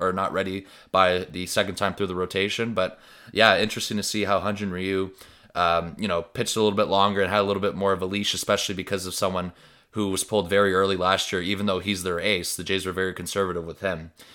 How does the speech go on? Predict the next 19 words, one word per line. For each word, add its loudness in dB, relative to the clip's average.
And -2
today, 4
uh, 4
it 2
was -4
very 2
short 2
after 0
four 4
innings, -4
so 0
must 0
be 0
some 0
sort 0
of -4
trust 2
thing, 0
but 2